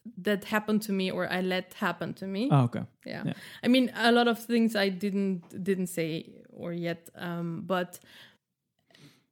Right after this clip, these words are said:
Speaker 1: the, the downside of all that, like,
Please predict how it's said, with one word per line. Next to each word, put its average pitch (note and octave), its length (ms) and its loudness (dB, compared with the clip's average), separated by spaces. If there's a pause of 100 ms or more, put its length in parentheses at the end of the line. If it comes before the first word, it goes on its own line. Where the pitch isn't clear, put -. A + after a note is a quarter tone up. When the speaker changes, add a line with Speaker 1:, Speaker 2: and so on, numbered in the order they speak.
(300)
Speaker 1:
the, F#3+ 800 2 (280)
the G#3 120 0
downside A#3+ 540 6
of G#3 120 2
all G3 320 2
that, F#3 480 2
like, G2+ 320 -2